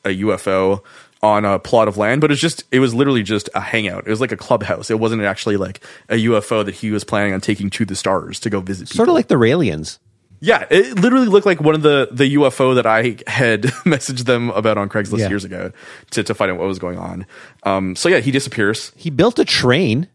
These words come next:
Speaker 2: So that's one of the things, right? He was almost genius level intellect when it came to mechanical things.
Speaker 1: Yeah, he definitely had a knack for, for all those different things, right? Like, he, he built his own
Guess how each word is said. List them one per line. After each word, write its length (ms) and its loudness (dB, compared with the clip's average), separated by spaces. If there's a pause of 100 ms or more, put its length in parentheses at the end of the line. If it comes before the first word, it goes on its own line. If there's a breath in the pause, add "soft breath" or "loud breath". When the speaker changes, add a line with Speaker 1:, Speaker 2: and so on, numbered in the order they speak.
(120)
Speaker 2:
So 180 2
that's 260 2
one 140 4
of 80 4
the 80 4
things, 340 -2
right? 180 2
He 120 0
was 460 2 (100)
almost 460 4 (200)
genius 600 0
level 400 2
intellect 480 -2
when 100 -6
it 80 -4
came 320 -2
to 480 -2 (540)
mechanical 840 -4
things. 560 -18 (120)
Speaker 1:
Yeah, 80 4
he 180 0
definitely 240 2
had 140 0
a 40 2
knack 240 -2
for, 300 -2
for 200 -6
all 120 -2
those 180 -2
different 320 -10
things, 260 -6
right? 140 -6
Like, 120 -6
he, 340 -8 (220 loud breath)
he 120 0
built 180 0
his 140 -2
own 280 0